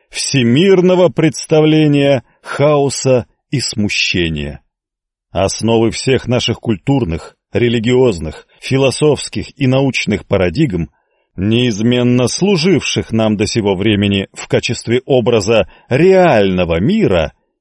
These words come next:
в считанные годы дадут трещину и у нас на глазах начнут рушиться.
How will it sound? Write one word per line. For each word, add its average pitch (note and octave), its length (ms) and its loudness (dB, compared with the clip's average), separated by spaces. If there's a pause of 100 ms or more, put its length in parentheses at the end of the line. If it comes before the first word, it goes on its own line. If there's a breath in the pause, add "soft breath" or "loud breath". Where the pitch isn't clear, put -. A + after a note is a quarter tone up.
(280)
в - 60 -14
считанные G2 640 0
годы E3+ 360 4
дадут B2 460 -2
трещину F#3 760 0 (320)
и F3+ 140 -2
у F3 160 6
нас D#3+ 340 0
на A#2+ 160 0
глазах G2 640 0 (320)
начнут C3 600 -2
рушиться. E2+ 720 -6